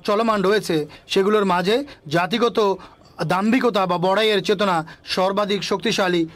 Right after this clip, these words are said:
ও ভয়ঙ্কর আন্দোলন।" মহানবী সাল্লাল্লাহু আলাইহি ওয়াসাল্লামের আনিত শিক্ষা অনুযায়ী বংশবাদের সকল রূপ অত্যন্ত অপছন্দীয়, পছন্দনীয় এবং বিশ্ব শান্তির জন্য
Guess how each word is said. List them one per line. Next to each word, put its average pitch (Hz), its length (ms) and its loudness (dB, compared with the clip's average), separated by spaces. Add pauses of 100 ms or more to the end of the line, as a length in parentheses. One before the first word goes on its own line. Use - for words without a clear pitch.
(120)
ও 185 80 2
ভয়ঙ্কর 185 640 0
আন্দোলন।" 175 480 0 (580)
মহানবী 180 500 2 (160)
সাল্লাল্লাহু 185 600 0
আলাইহি 185 200 2
ওয়াসাল্লামের 196 400 0
আনিত 196 340 0 (220)
শিক্ষা 214 300 -2
অনুযায়ী 208 380 0 (260)
বংশবাদের 214 680 0 (180)
সকল 226 460 0
রূপ 220 420 0
অত্যন্ত 262 460 -2
অপছন্দীয়, 220 720 2 (280)
পছন্দনীয় 208 500 0 (380)
এবং 214 220 0
বিশ্ব 226 240 0
শান্তির 208 460 0 (220)
জন্য 208 320 0